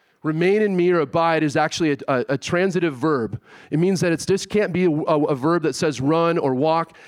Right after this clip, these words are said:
It has to have an object. So when he's saying, "Remain in me and abide in me," he's saying the object is me, Jesus. You have to stay connected to me.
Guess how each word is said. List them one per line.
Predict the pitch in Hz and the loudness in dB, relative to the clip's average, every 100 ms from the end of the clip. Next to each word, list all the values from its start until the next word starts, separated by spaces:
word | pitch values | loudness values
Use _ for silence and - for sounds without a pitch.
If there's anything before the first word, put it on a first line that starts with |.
| - | -6
It | 151 | -4
has | 151 185 - | -2 -4 -4
to | 180 | -2
have | 175 165 | 0 0
an | 151 | -2
object. | 147 165 139 123 87 - - _ _ _ - | -2 -4 -4 -8 -8 -14 -20 _ _ _ -14
So | - | -2
when | 180 | 0
he's | 196 226 | 0 0
saying, | 220 196 | 0 2
"Remain | 175 165 196 | 2 2 2
in | 196 | 2
me | 185 | 2
and | 180 | 2
abide | 156 165 180 | 2 0 2
in | 180 | 2
me," | 160 156 | 2 0
he's | 175 | -2
saying | - 175 | 0 0
the | 156 160 | 0 0
object | 170 208 165 190 170 | 0 0 0 -2 0
is | 165 | -2
me, | 151 170 117 - _ _ _ | 0 -2 -2 -10 _ _ _
Jesus. | - 165 135 98 - - _ _ _ _ _ _ _ _ | -4 -2 -2 -4 -8 -14 _ _ _ _ _ _ _ _
You | - 170 214 | -2 0 2
have | 190 - | 0 -2
to | 190 | -4
stay | - 185 | 0 0
connected | 175 180 165 156 160 | 0 0 0 -2 -6
to | - 139 | -2 -2
me. | 123 101 | -2 -4